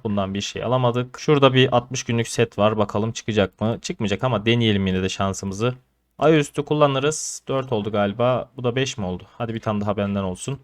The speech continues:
Şuradaki altmış günlüğü deneyelim bir de. Yok abi bize bu kostüm setlerinden hiçbir şey çıkmıyor ya. Gerçi kostümlük bir durumumuz da yok ama hani ne bileyim belki çıkar bir umuttur. Yok gelmedi. Biraz boştan yere masraf yapmış olduk.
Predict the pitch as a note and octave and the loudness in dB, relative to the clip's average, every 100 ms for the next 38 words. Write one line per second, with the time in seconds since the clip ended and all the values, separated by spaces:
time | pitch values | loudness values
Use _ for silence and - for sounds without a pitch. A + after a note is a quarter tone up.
0 | - D3+ C#3 C#3 B2+ D3 - C#3 B2+ B2+ | 2 4 6 4 2 -2 -4 -2 2 4
1 | A#2 A2+ G#2+ G#2+ A2 C#3 C3 - C3 B2+ | 4 4 2 2 2 2 2 0 2 6
2 | B2 B2 A2 B2+ A#2+ - A#2 - B2+ B2 | 8 6 2 0 0 0 -2 0 -2 0
3 | - B2 A#2 A#2+ D#3+ C3+ A#2+ - G#2+ G2 | 2 2 4 2 0 -2 -4 -4 0 2
4 | F#2+ G#2+ C3+ C#3+ D#3 - C3+ C3 D3 D3+ | 2 0 2 2 2 2 0 2 -2 -2
5 | D3+ C3 C#3+ E3 D#3 A2+ A2+ F#3 D3+ - | 2 4 4 2 4 4 4 4 2 0
6 | - - - - - _ _ E3 E3+ C#3 | -10 -6 -4 -6 -10 _ _ -4 -2 0
7 | B2 C#3+ - - C#3+ B2+ - C#3+ D3+ - | 2 0 -2 0 2 2 0 0 0 0
8 | D3+ - - _ _ - D#3 - _ _ | -4 -4 -16 _ _ 0 0 -4 _ _
9 | C#3 C#3+ A#2 G#2 - _ _ C#3+ C#3+ C3+ | 6 6 4 -4 -8 _ _ 6 8 6
10 | C3+ D3+ C3+ C#3+ C3 B2+ C#3+ C3 A#2+ - | 4 2 2 4 2 2 0 -2 -2 2
11 | A2 C#3+ - | 2 2 -6